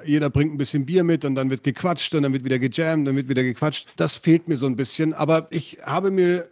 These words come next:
schwer vorgenommen, jetzt in diesem Jahr auch mehr eigene Sachen wieder aufzunehmen, auch zu Hause hier. Und ich hab immer Musik gemacht. Also ich spiele auch sehr, sehr viel Gitarre für mich, für meinen Sohn allgemein.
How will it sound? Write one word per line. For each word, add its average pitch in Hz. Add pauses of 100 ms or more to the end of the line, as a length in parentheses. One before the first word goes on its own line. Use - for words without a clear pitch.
schwer 180
vorgenommen, 170
jetzt 165
in 160
diesem 175
Jahr 151
auch 147
mehr 156
eigene 151
Sachen 147
wieder 131
aufzunehmen, 165
auch 135
zu -
Hause 165
hier. 151 (720)
Und 131
ich 139
hab -
immer 180
Musik 160
gemacht. 135
Also 107
ich 123
spiele 160
auch 127
sehr, 139
sehr 135
viel 147
Gitarre 139
für -
mich, 165
für 131
meinen 123
Sohn 147
allgemein. 131